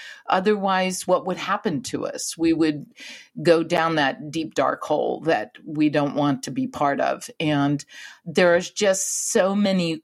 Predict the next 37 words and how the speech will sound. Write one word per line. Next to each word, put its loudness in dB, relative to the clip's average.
great 0
moments. 2
And -2
the 4
other 0
piece -4
of -2
that 0
has -2
a 2
lot 2
to -8
do -2
with 0
the -2
actors. -6
I 2
have 0
an 0
incredible -2
cast. -4
They 0
have 0
found 0
those 2
moments, 0
and 2
you 0
can -2
hear 4
it -2
when 2
they 2
deliver 2
the 0
lines -2
where 2